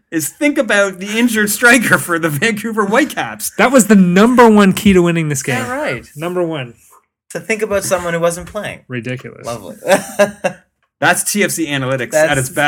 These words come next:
Speaker 3: that's
Speaker 1: Clearly that came from Bezbachenko's analytics department.
Speaker 2: Maybe the thing that was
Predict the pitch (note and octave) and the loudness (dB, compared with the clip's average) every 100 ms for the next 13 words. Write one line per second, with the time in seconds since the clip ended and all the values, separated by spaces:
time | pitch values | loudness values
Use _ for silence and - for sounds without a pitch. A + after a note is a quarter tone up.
0 | C#3+ D3+ - - - _ _ _ _ _ | -2 -4 -12 -16 -20 _ _ _ _ _
1 | _ - G3+ G#3 E3+ C#3+ C3+ E3 D3+ D3 | _ 0 4 4 4 2 0 -2 0 -4
2 | B2+ D3 C#3 C3 D3 C#3+ C3 B2 B2+ B2 | 0 0 0 -4 -4 -2 -4 -2 -4 -2
3 | C3+ C#3 C3+ B2 A#2 G#2+ G2 _ _ _ | -4 -4 -6 -2 -2 -4 -10 _ _ _
4 | _ _ _ _ D#3+ F3 G3+ E3+ E3 F3 | _ _ _ _ -2 0 2 0 -2 -2
5 | D#3+ C#3+ C3+ D3 E3+ D#3+ E3+ - - | -4 -4 -4 0 0 -2 -6 -10 -12